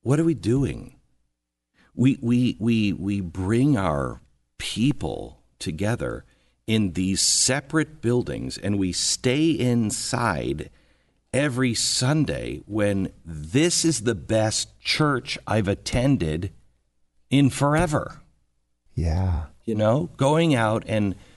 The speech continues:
Speaker 1: doing it. And t-, too many of us, I think, don't do it.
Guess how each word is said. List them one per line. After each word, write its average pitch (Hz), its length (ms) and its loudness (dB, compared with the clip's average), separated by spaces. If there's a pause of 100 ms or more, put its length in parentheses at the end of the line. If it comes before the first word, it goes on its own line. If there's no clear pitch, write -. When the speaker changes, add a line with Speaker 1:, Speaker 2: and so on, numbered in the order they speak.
(540)
Speaker 1:
doing 165 360 4
it. - 200 -8
And 101 240 -2
t-, - 100 -14 (340)
too 160 760 2 (220)
many 123 500 2
of 76 200 -4
us, 92 460 -4
I 95 180 -2
think, 107 480 -8 (2750)
don't 131 420 -2
do 113 260 2
it. - 340 -12